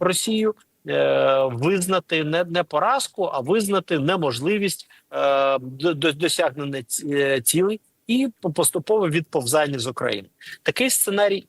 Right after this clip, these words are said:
теж є можливим, тому ми не те, що зберігаємо оптимізм, а ми шукаємо важелі, яким чином п-, прискорити чи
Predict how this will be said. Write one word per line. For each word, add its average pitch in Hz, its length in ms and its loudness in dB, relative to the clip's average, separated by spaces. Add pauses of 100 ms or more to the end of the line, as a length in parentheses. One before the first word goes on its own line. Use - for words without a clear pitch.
теж 175 360 2
є 131 140 0
можливим, 147 540 0 (240)
тому 180 280 2
ми 185 280 2
не 156 140 -2
те, 269 160 0
що 262 160 -4
зберігаємо 147 600 0
оптимізм, 120 600 -6 (100)
а 147 100 2
ми 175 180 2
шукаємо 170 640 0 (240)
важелі, 190 440 0
яким 143 260 -2
чином 180 360 0 (340)
п-, 151 240 0
прискорити 170 720 0
чи 156 280 -2